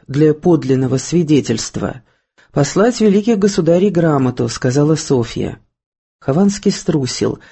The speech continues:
и начал упрашивать, чтобы этого не делать и не наводить на него беды.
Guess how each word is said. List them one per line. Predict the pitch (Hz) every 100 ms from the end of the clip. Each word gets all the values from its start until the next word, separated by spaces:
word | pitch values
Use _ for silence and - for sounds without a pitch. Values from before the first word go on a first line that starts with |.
| - - -
и | 160
начал | 185 190 170
упрашивать, | 160 202 220 220 - 107 -
чтобы | - 147 180
этого | 180 185
не | 190 196
делать | 156 135 113 113 -
и | 160
не | 160
наводить | 147 135 135 131 202
на | 196 180
него | 151 135
беды. | 135 143 123 117 -